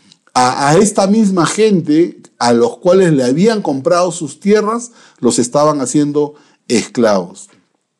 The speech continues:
Dice, "Venderemos los desechos del trigo", es decir, la paja, los desperdicios, incluso el trigo enmohecido, lo mezclaban con,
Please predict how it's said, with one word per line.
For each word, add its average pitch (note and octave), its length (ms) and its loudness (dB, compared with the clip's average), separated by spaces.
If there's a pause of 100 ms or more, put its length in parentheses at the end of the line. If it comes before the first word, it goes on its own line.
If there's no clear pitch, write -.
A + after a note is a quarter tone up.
(800)
Dice, F#3 520 2
"Venderemos D3 720 2
los C#3 180 2
desechos F#3+ 580 -2
del A#2 280 -2
trigo", D3 580 0
es D3+ 60 -4
decir, F3 460 0 (1080)
la B2+ 340 2
paja, B2 580 -2
los C#3 240 0
desperdicios, C#3 1120 0 (800)
incluso G3 680 2
el C3 280 -2
trigo G3+ 440 2
enmohecido, C3 960 2 (880)
lo D3+ 400 4
mezclaban F#3+ 920 0
con, C3+ 340 0